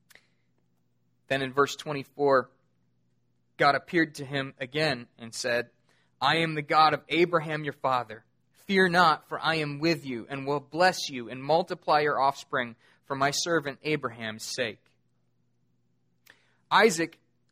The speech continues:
lives a long life without a place to call home. The first verse of twenty-six describes how there's a famine where they were moving around from in Canaan,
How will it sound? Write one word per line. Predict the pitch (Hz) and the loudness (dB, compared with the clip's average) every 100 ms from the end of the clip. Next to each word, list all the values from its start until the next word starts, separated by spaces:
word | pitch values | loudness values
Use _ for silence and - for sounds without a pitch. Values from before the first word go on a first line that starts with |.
| _ | _
lives | 151 160 170 160 - | 0 6 6 6 -2
a | 151 | -2
long | 147 151 170 180 170 | 2 6 8 6 4
life | 156 147 135 127 - _ _ | 4 4 2 -4 -14 _ _
without | - 143 143 151 | -2 4 6 6
a | |
place | 151 - 139 135 - - _ | 4 0 0 0 -6 -10 _
to | - | -10
call | - 147 131 123 | -2 2 2 2
home. | 151 135 117 110 _ _ _ _ _ _ _ _ - | -2 -4 -6 -12 _ _ _ _ _ _ _ _ 0
The | 160 | 2
first | 180 208 - | 6 6 6
verse | 196 190 | 4 4
of | 175 | 0
twenty-six | - 185 165 190 - | -2 -2 0 -2 -4
describes | 165 - 165 160 | -8 0 2 2
how | 160 151 | 2 4
there's | 175 151 | 4 2
a | |
famine | 147 - 180 180 165 147 | -4 -2 2 2 2 0
where | 143 | 0
they | 139 | 2
were | 151 147 | 2 0
moving | 160 160 165 | 0 0 0
around | 147 147 151 156 | 0 2 2 0
from | - 147 | -2 -2
in | 135 127 | -2 -8
Canaan, | - 170 170 127 127 | -8 -6 -4 -4 -6